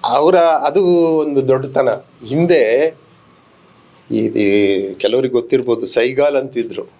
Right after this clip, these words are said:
ತಲತ್ ಮೆಹಮೂದ್ ಅಂತ ಹೇಳಿ, ಮುಕೇಶ್ ಅಂತ ಹೇಳಿ, ಒಂದೇ ಥರ ಎತ್ತುಚ್ಚೆ ಹುಯ್ದಾಗೆ ಹೊಡ್ಕೊತಾ ಹೋಗೋರು. ಸಡನ್ ಆಗಿ ಮೊಹಮ್ಮದ್ ರಫಿ ಅವ್ರು ಬಂದ್ಬಿಟ್ರು.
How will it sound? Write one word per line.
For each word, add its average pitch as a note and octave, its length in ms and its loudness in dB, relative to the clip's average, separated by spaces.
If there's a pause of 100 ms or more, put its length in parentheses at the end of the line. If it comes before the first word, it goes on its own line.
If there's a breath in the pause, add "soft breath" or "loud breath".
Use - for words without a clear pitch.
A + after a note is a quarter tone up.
(420)
ತಲತ್ B2+ 320 0
ಮೆಹಮೂದ್ C#3 440 2
ಅಂತ A#2+ 200 -2
ಹೇಳಿ, G#2 340 -4 (340 loud breath)
ಮುಕೇಶ್ D#3 480 0
ಅಂತ C3 200 -4
ಹೇಳಿ, A#2 320 -4 (680 soft breath)
ಒಂದೇ D#3 520 2
ಥರ F3 200 0
ಎತ್ತುಚ್ಚೆ C3+ 580 0
ಹುಯ್ದಾಗೆ B2 460 0
ಹೊಡ್ಕೊತಾ A#2+ 560 0
ಹೋಗೋರು. B2 680 2 (600 soft breath)
ಸಡನ್ D3+ 360 4
ಆಗಿ F3 220 2
ಮೊಹಮ್ಮದ್ D#3 440 2
ರಫಿ D3 180 0
ಅವ್ರು C3+ 140 2
ಬಂದ್ಬಿಟ್ರು. A#2+ 440 -6